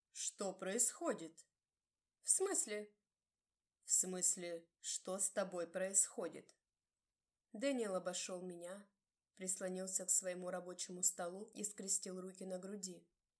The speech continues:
Сейчас он выглядел как строгий руководитель, а не как мой парень.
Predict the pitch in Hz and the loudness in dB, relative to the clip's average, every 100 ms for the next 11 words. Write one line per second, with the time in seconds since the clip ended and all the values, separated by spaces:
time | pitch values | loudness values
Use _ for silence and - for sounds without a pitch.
0 | _ _ - - 185 190 185 190 185 185 | _ _ -4 -2 -2 -2 -2 -2 -4 -6
1 | 185 190 185 170 175 - - 190 180 180 | -8 -8 -10 -10 -6 -2 -2 -2 -6 -8
2 | 190 196 208 220 220 - 165 - _ _ | -10 -10 -8 -8 -10 -12 -12 -16 _ _
3 | _ - 339 247 - 175 180 175 - 180 | _ -8 -4 -2 -2 -4 -4 -10 -6 -6
4 | 175 175 | -6 -12